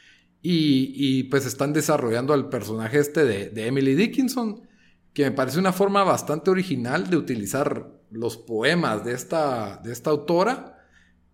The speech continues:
en, en, en los episodios, que de alguna manera cada episodio está como inspirado en un poema de ella y usan líneas de los poemas entre escenas y montajes que tiene el show. Entonces,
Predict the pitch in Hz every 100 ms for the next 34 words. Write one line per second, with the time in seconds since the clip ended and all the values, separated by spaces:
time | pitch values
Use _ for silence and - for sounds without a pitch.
0 | _ _ - 123 120 110 107 120 113 107
1 | 107 113 107 - 113 104 170 196 131 -
2 | - 110 113 147 147 113 127 147 - 151
3 | 151 120 - 135 156 143 135 147 143 120
4 | - 104 110 131 113 113 123 113 117 113
5 | 147 175 107 95 95 113 131 117 - -
6 | - _ - 135 165 156 113 101 98 -
7 | 104 110 131 160 170 110 98 - 92 90
8 | 87 85 _ _ _ - 107 - 170 175
9 | 143 117 117 104 98 - 117 139 - 107
10 | 113 113 107 185 220 143 110 135 139 165